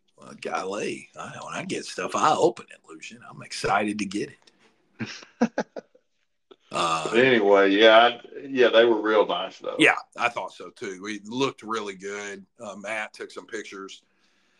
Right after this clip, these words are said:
Speaker 1: I guess that was Saturday morning, and, uh, boy, we look, we looked good. Uh,
Speaker 2: Even the all, even the white socks looked
Speaker 1: Yeah.
Speaker 2: good. The all white.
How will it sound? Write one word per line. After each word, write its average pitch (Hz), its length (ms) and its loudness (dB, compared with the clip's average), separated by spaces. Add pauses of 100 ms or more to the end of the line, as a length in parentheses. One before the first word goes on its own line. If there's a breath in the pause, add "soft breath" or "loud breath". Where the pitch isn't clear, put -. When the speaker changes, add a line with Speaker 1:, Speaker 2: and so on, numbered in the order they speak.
(180)
Speaker 1:
I 95 60 -10
guess 104 180 -6
that 92 100 -4
was 87 140 -14
Saturday 104 500 -2
morning, 104 600 -12 (120)
and, 92 320 -14
uh, 87 200 -8
boy, 98 240 -2
we 104 160 -4
look, 95 180 -10
we 107 120 -6
looked 98 280 -8
good. 90 280 -10 (340)
Uh, 90 180 -10
Speaker 2:
Even 151 260 6
the 117 60 6
all, 117 640 6
even 135 320 -4
the 107 80 0
white 117 380 4
socks - 440 -2
looked 104 220 -4
Speaker 1:
Yeah. 110 120 2
Speaker 2:
good. 104 120 0
The 101 80 0
all 110 320 8
white. 120 340 6